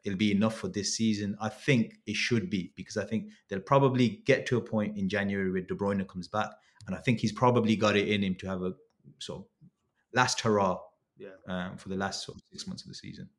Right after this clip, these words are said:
Speaker 2: Yeah, Ke-, Kevin turns into an absolute monster in the title runnings. But it's interesting, you mentioned that right-hand side. I agree. I think that's a very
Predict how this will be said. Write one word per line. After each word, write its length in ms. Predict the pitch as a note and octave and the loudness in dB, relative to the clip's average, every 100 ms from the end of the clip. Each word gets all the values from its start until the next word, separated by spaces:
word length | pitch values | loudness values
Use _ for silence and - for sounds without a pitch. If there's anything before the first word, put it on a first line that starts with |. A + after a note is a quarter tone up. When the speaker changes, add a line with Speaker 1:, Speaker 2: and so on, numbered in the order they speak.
| _ A2+ | _ -18
Speaker 2:
Yeah, 200 | A2 G2 | -16 -8
Ke-, 340 | - D#3 C3 | -4 -4 -4
Kevin 320 | D3+ B2+ A2+ | -4 -4 -6
turns 280 | A2+ A#2+ A2 | -8 -8 -8
into 220 | G#2+ G#2+ | -12 -8
an 80 | G#2+ | -8
absolute 340 | G#2+ - G#2+ | -8 -10 -12
monster 400 | A2 A2+ A2 - G#2 | -10 -12 -14 -10 -8
in 80 | G2+ | -8
the 80 | |
title 420 | G2 A2 G#2 G#2 G2 | -10 -10 -10 -10 -8
runnings. 360 | A2 G#2 F2+ _ | -8 -10 -14 _
But 220 | B2+ - C3 | -8 -6 -12
it's 120 | C3 | -6
interesting, 420 | E3 D#3+ E3 C#3+ | -6 -6 -6 -6
you 180 | C3 C3+ | -4 -4
mentioned 280 | D#3 C#3+ C3+ | -4 -4 -6
that 140 | A2 | -2
right-hand 340 | C#3 C3 B2+ | -2 -2 -6
side. 220 | C#3 B2 A2 | -6 -4 -2
I 160 | B2 | -2
agree. 380 | B2+ C3+ A#2 - _ - | -2 -4 -4 -8 _ -4
I 140 | C3+ | -4
think 160 | C3+ B2+ | -4 -8
that's 100 | A2+ | -8
a 80 | G#2+ | -4
very 240 | C3 | -2